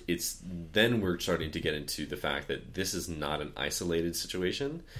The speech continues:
This is not the perfect, you know, laboratory situation where we can just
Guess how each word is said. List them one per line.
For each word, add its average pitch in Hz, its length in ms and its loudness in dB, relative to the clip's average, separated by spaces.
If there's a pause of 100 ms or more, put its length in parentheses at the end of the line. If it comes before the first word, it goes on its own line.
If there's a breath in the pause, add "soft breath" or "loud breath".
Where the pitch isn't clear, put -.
(260 loud breath)
This 85 200 2
is 80 120 -2
not 82 360 0
the 80 60 0
perfect, - 760 -2 (360 soft breath)
you 80 120 -6
know, 67 380 -4 (460)
laboratory 80 760 2
situation 73 520 -2
where 71 80 -6
we 71 120 0
can 71 120 -6
just 73 140 -6